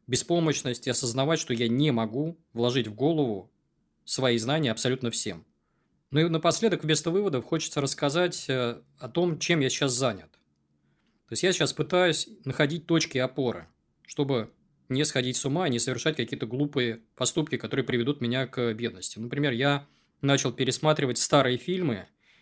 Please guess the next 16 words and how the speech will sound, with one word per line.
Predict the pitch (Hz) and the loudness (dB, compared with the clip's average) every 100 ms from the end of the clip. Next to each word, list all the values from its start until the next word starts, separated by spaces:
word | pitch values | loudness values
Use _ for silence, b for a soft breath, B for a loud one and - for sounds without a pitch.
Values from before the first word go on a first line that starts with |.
| b - | b -6
и | 139 139 | 0 0
открываю, | 131 - 131 131 156 156 135 - _ _ _ _ _ _ - | -2 -4 0 4 6 6 2 -6 _ _ _ _ _ _ -6
э, | 113 110 110 - | -4 -4 -6 -10
для | 123 | -4
себя | 127 131 135 143 147 - | 0 2 2 2 -2 -8
какие-то | 117 143 139 | -8 -2 4
новые | 147 131 127 123 | 4 4 2 0
идеи | 127 147 113 95 _ - | 4 4 4 -2 _ -10
в | |
этих | 110 113 | -8 -8
фильмах. | - 113 87 - _ _ | -6 -6 -6 -18 _ _
Смотрю | - 117 139 | -8 -2 -2
по | 123 | 0
них | 123 - | -2 -2
совершенно | 123 - 143 113 | -4 2 2 2
по-новому. | 101 101 92 80 80 | -4 -10 -10 -16 -20